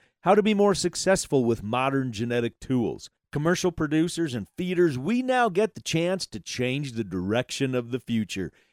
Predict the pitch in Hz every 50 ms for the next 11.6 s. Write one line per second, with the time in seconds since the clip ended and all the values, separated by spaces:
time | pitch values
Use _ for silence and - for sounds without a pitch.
0 | _ _ - 113 107 101 147 180 175 143 127 156 160 143 - - 147 147 120 101
1 | 95 - - 113 127 123 113 101 139 143 139 139 131 135 127 107 123 135 110 95
2 | - - - 127 131 117 117 143 139 135 131 131 131 110 135 127 113 98 90 85
3 | - - 120 113 104 139 139 139 135 127 135 131 - 151 139 120 123 - - 135
4 | 147 151 123 104 147 170 165 165 160 147 156 156 151 143 131 123 156 160 135 127
5 | 127 123 - - - 135 165 202 190 - - 220 208 220 247 247 226 196 151 120
6 | 101 123 127 120 113 - _ _ _ _ _ _ - - 69 73 85 113 113 98
7 | 127 135 135 - 127 113 - - 139 123 117 117 123 127 131 127 113 101 73 -
8 | 110 113 131 170 165 - - 190 202 170 117 107 92 78 69 67 69 73 85 85
9 | - - - 85 98 113 135 - - _ - 135 139 135 113 110 98 73 - -
10 | _ _ _ - - 135 151 170 - - - - 151 156 175 175 131 90 73 82
11 | 101 123 131 - - 143 117 98 95 80 -